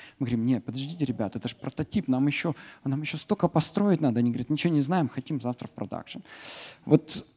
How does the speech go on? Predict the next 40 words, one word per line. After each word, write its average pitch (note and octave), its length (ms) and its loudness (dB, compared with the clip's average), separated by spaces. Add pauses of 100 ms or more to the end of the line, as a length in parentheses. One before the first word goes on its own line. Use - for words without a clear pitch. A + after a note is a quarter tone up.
(320)
некоторые G#3 340 10
команды, F#3 400 10
они E3 160 12
уже G#3 240 10
в C#4+ 60 2
продакшене, G#3+ 720 4
об-, C3+ 160 2
они D3+ 200 6
обновляются C#3+ 640 6
там B2 160 -2
чуть - 180 -8
ли B2+ 60 2
не B2 100 2
каждые C3 360 2
две A#2+ 300 2
недели. F#3+ 680 6
Некоторые D3 420 2
команды, C3+ 720 4
они B2 320 6
делают B2 400 2
большие B2 560 4
куски, - 360 0
прежде C3+ 360 -2
чем B2 180 2
их A#2 120 -4
можно C3+ 240 0
просто B2 260 -6
физически C#3 560 0
внедрить, B2+ 560 2
потому A#2+ 240 -4
что - 120 -2
это D3+ 140 -2
бизнес-пользователи. A2+ 960 -4 (720)
Вот, A#2+ 240 4
на C#3 100 6
этом, A3+ 220 2
пожалуй, D#3 380 4
у D3 40 4
меня D3 380 4 (800)
все. D4 360 2